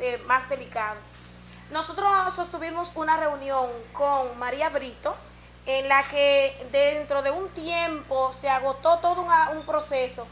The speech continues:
de acuerdos y reuniones, incluso reuniones con los dueños de avioneta.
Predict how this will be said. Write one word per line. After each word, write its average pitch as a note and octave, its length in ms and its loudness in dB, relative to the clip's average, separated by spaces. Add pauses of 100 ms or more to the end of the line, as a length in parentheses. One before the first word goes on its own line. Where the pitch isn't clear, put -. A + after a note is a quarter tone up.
(340)
de D#4+ 80 4
acuerdos D#4+ 580 2
y D4 80 -10
reuniones, C4 840 -2 (240)
incluso F#4 580 -2
reuniones D#4+ 540 -2
con C#4 160 0
los C4 120 -6
dueños C#4+ 320 -4
de D4 80 -2
avioneta. A3 560 -4